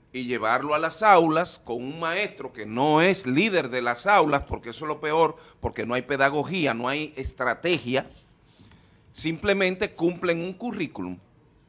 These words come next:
Yo te diría que no hay empeño, por lo tanto no hay desempeño.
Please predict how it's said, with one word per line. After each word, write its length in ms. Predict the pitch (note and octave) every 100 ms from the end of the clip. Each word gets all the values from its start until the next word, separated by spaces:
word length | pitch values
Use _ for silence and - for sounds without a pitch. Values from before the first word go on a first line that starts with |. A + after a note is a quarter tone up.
| _ _ _ _ _ _ _ _ _ _ -
Yo 160 | A#2 B2+
te 120 | E3+
diría 520 | F3+ G3+ F3+ D#3+ - _ _ _ _ _ _ _
que 140 | B2+ B2
no 100 | D3
hay 140 | F3
empeño, 580 | F3 - C#3 A#2+ F#2 - _ _ _ _ _ _ _ _ _ _ _ -
por 120 | G#2+
lo 160 | B2+
tanto 380 | B2 D3 F3 A3
no 80 | C#3
hay 60 | A2+
desempeño. 720 | G#2+ - G#2 F#3 B3 A#3